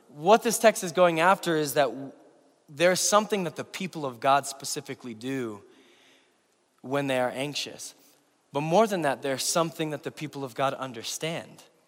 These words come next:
when they are anxious. And that's first these four simple words. The Lord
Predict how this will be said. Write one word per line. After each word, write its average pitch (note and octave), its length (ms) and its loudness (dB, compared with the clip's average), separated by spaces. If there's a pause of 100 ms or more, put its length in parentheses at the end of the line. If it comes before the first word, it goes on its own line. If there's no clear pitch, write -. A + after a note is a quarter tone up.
(120)
when B2 160 -10
they A2+ 120 -8
are G2+ 100 -8
anxious. G2 540 -12 (640)
And B2 140 -12
that's C#3 240 -4
first - 600 -6
these A#2 200 -8
four B2 420 -8
simple A#2+ 580 -8
words. - 520 -14 (1300)
The G#2+ 80 -20
Lord G#2+ 480 -8